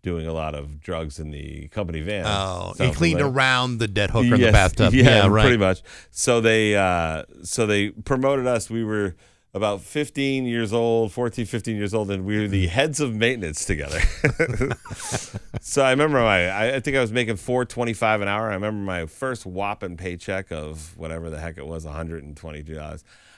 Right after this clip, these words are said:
Speaker 1: I immediately went to McDonald's and I was like, "I'm gonna order everything until I'm full." And I didn't eat for, like, a whole day.
Speaker 2: Mm-hmm.
Speaker 1: And I think I ordered a full banquet. That was back when they had McPizza, too. Do you remember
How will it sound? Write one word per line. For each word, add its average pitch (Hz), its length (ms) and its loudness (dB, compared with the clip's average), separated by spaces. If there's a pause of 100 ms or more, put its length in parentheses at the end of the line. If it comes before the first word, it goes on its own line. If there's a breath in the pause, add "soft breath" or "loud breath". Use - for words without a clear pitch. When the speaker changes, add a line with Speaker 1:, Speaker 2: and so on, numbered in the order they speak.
(180 soft breath)
Speaker 1:
I 120 140 2
immediately 131 760 -2
went 117 220 -4
to 113 60 -8
McDonald's 95 680 -4
and 82 80 -6
I 82 80 -4
was 82 120 -6
like, 98 200 -6
"I'm 190 340 0
gonna 190 220 -2
order 131 640 0
everything 143 500 -2 (180)
until 107 560 -4
I'm 92 360 -6
full." 73 520 -12
And 87 160 -8
I 90 140 -4
didn't 107 220 -4
eat 101 180 -8
for, - 140 -12
like, 85 140 -6
a 82 60 -8
whole 87 260 -6
day. 76 420 -10
Speaker 2:
Mm-hmm. 104 320 0 (360)
Speaker 1:
And 104 220 -4
I 110 200 -2
think 147 420 -4
I 110 280 -2
ordered 101 440 -2
a 92 300 -4
full 147 340 -2
banquet. 90 480 -4
That 120 160 -2
was 120 100 -4
back 117 200 -4
when 113 80 -6
they 101 60 -4
had 92 140 -4
McPizza, 120 680 -6
too. 127 200 -6
Do 120 40 -2
you 110 80 -2
remember 120 220 0